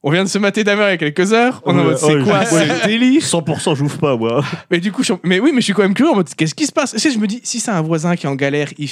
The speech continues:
Speaker 1: il se, il, il ferait pas que taper, il dirait, excusez-moi, j'ai oublié mes clés ou je sais pas quoi, enfin, il essaierait
Speaker 2: Bah,
Speaker 1: de
Speaker 2: il,
Speaker 1: parler, de
Speaker 2: il a qu'à être en,
Speaker 1: communiquer.
Speaker 2: il a qu'à être en galère à vingt-trois heures et pas quatre heures du matin, <laughs> voilà.
Speaker 1: Donc, je me lève, je me rhabille vite fait, mais je prends trop de temps pour faire ça, parce qu'on est dans le noir et tout, et je veux pas allumer de lumière, pas faire de bruit, tu vois.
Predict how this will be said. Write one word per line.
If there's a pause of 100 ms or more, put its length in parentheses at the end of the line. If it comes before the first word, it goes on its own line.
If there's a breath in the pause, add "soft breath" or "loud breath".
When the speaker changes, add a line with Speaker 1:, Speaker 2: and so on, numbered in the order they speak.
Speaker 1:
il
se,
il,
il
ferait
pas
que
taper,
il
dirait,
excusez-moi,
j'ai
oublié
mes
clés
ou
je
sais
pas
quoi,
enfin,
il
essaierait
Speaker 2:
Bah,
Speaker 1:
de
Speaker 2:
il,
Speaker 1:
parler,
de
Speaker 2:
il
a
qu'à
être
en,
Speaker 1:
communiquer.
Speaker 2:
il
a
qu'à
être
en
galère
à
vingt-trois
heures
et
pas
quatre
heures
du
matin,
<laughs>
voilà. (200)
Speaker 1:
Donc, (100)
je
me
lève,
je
me
rhabille
vite
fait, (140)
mais
je
prends
trop
de
temps
pour
faire
ça,
parce
qu'on
est
dans
le
noir
et
tout,
et
je
veux
pas
allumer
de
lumière,
pas
faire
de
bruit,
tu
vois.